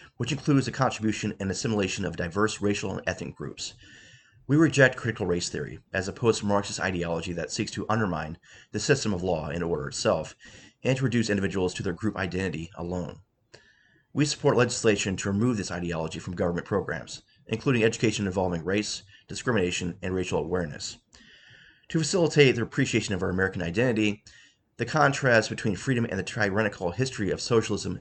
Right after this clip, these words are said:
communism, throughout history must be taught.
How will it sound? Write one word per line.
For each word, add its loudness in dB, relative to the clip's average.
communism, -4
throughout 4
history 0
must -4
be -6
taught. -10